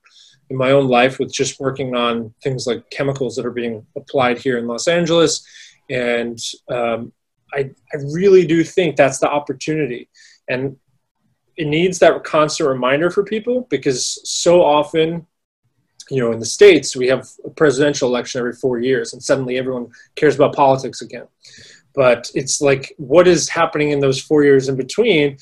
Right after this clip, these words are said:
And am I actually concerned with my local officials? Who are we electing here who will really change things on a city or state level? Um, and I hope that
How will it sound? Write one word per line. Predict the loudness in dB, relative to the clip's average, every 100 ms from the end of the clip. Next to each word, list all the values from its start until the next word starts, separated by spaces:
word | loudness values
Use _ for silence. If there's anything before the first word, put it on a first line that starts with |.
| -20 _ _
And | -4 0
am | 2
I | 4 4
actually | 4 2 0 0
concerned | 0 -6 -2 0 0 2
with | 0 0 -6
my | -4 -2
local | 2 4 4 4 2
officials? | 2 -2 -6 -6 -12 -12 -8
Who | 0 2
are | 2
we | 2
electing | 4 4 2 -4 -8 -8 _ _ _ _
here | -4 4 6 6 2 -8 _ _ _
who | 2
will | 4 2 -2 _ _
really | -2 2 4 4 0
change | -2 -2 0 -2 -4 -8 -12 -6
things | -4 -2 -6 -10 -6
on | -4 -4
a | -4 -8 _ _ -10
city | -2 0 0 -2 -4 _ _ -4
or | -2 -2 -4 -6 -14 _
state | -12 -4 0 0 -2 _ _ -6
level? | -4 -2 -4 -8 -12 _ _ _ -8
Um, | -4 -2 -2 -6 -16 _ _ _ -10
and | -6 -4 -4 -6 -8 -10
I | -8 -8
hope | 0 2 2 0
that | -2 0 -2